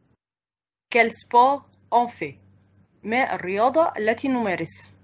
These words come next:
On ut-، on utilise les verbes faire ou jouer ou pratiquer. On va utiliser quel verbe? هنستخدم verbe faire,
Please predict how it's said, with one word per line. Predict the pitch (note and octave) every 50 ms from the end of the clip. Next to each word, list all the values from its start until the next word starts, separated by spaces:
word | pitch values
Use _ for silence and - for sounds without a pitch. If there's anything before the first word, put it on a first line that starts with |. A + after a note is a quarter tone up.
| _ _ _ _ _ _ _ _ _ _ _ _ _ _ - - _ _ _ _ _ _ - - _ _ _ _ _ _ _ _ _ _ _ _ _ _ - -
On | G#3 G#3+
ut-، | G3+ G3 - - - - - - _ _ _ - -
on | - G#3 A#3
utilise | A#3 A3+ - G#3+ C4+ C#4 B3+ C4+
les | B3+ A#3+ A3
verbes | F#3 G#3+ G3 E3+ D3+ - - -
faire | - - - A#3+ A3+ A#3+ C4+ D#4 D#4 - _ _ _ -
ou | A3
jouer | F#3+ F#3+ G3+ G3 A3 B3 D4 D#4+ - - -
ou | G#3+ G#3+
pratiquer. | - - G#3+ A#3 A3+ - B3 B3 - - G3 D#3+ - -
On | F3+ F#3
va | F#3 G#3+ A3 G#3+ - -
utiliser | - - A#3 G3 G3 F#3 G3 C4 C4+
quel | C4+ C#4 C4 B3 F#3+
verbe? | F#3+ G3 E3+ D#3 -
هنستخدم | F3+ G3+ G#3 - - - B3+ - G#3+ G#3+ G#3 F3+
verbe | G#3+ G#3 G3+ F#3 G3+ G3+
faire, | - - A3 A#3 C4+ D#4 E4